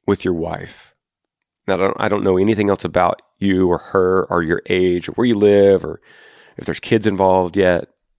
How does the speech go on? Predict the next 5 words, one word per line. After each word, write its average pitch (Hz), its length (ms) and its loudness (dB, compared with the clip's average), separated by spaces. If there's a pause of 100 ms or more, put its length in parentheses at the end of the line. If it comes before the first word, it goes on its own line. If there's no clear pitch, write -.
(1300)
but 101 400 0 (1700)
your - 180 2
wife 104 800 -2 (200)
is 101 580 2 (440)
your 127 680 2